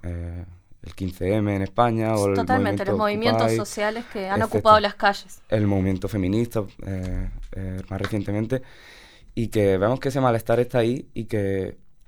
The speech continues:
Speaker 1: el, lo trágico es que a veces se queda mucho en lo parcial, en lo puntual, y también esa es una tarea que tenemos de pensar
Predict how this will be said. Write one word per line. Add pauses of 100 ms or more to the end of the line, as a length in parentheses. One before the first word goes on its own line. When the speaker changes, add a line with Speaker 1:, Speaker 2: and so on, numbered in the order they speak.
(560)
Speaker 1:
el,
lo
trágico
es
que
a
veces
se
queda
mucho
en
lo
parcial,
en
lo
puntual, (500)
y
también (160)
esa
es
una
tarea
que
tenemos
de (120)
pensar